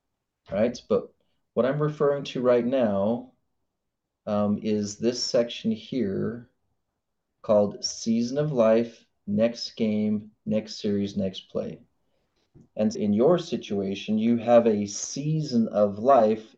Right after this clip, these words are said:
shift from full-time focus student to part-time student, where the latitude you have for other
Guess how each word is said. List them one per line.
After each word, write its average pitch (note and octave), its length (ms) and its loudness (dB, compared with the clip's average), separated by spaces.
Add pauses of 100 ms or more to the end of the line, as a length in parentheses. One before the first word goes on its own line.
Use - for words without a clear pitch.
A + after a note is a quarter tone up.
shift - 800 -4 (880)
from A2 440 4
full-time C#3 640 6
focus C3+ 440 2
student C3+ 540 -6 (460)
to A2 440 0
part-time B2 640 4
student, A2 640 -2 (380)
where A2 480 2
the G#2 340 4
latitude B2 840 2
you A2 160 -2
have A2 520 2
for G#2+ 440 0
other A#2 460 2